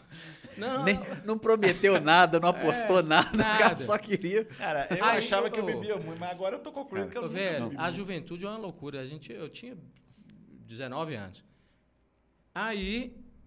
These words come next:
Speaker 2: eu f-, estacionei meu carro numa rua que parecia sossegada, descemos do carro, tiramos a roupa e começamos a, a andar. Só que, na madrugada,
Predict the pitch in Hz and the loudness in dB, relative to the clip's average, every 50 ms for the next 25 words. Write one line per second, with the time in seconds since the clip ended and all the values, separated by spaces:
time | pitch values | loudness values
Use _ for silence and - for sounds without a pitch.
0 | - _ _ - 135 - - - - _ - - - 208 202 - 196 190 202 214 | -20 _ _ -20 -20 -20 -20 -20 -20 _ -14 -10 -8 -8 -6 -4 -4 -4 -2 -2
1 | 226 208 202 196 160 160 160 160 156 147 135 127 123 127 127 127 131 123 - 165 | -2 -4 -2 -4 -4 -4 -4 -6 -8 -10 -10 -10 -10 -12 -12 -14 -14 -8 -6 -6
2 | 165 151 139 131 - - - 143 135 120 - 117 101 - 180 214 208 156 117 110 | -6 -6 -6 -10 -12 -12 -12 -12 -12 -12 -14 -16 -16 -16 -16 -14 -12 -10 -10 -10
3 | 113 120 127 156 165 - - - _ _ _ _ _ _ _ _ _ _ _ _ | -10 -12 -14 -16 -18 -20 -20 -20 _ _ _ _ _ _ _ _ _ _ _ _
4 | _ _ _ _ 135 151 147 - - - 110 110 117 120 - - 117 123 120 - | _ _ _ _ -20 -20 -20 -20 -20 -20 -20 -20 -20 -20 -20 -20 -20 -20 -20 -20
5 | 139 143 156 175 - 160 131 110 95 - _ _ _ _ _ _ _ _ - 175 | -18 -18 -16 -16 -16 -16 -16 -18 -18 -20 _ _ _ _ _ _ _ _ -18 -14
6 | 170 240 220 226 202 - - 196 202 208 208 208 208 - 175 190 190 156 123 110 | -12 -10 -10 -8 -10 -10 -10 -10 -10 -10 -10 -10 -10 -12 -10 -10 -10 -10 -10 -12
7 | 104 - _ - - 277 311 339 339 - - 247 262 - - - - - 262 254 | -12 -14 _ -14 -10 -10 -10 -10 -10 -12 -12 -12 -12 -12 -14 -18 -18 -14 -12 -8
8 | 262 240 233 175 226 - - 117 131 160 196 202 151 110 101 95 | -8 -6 -6 -8 -8 -10 -8 -8 -8 -8 -10 -10 -12 -14 -16 -18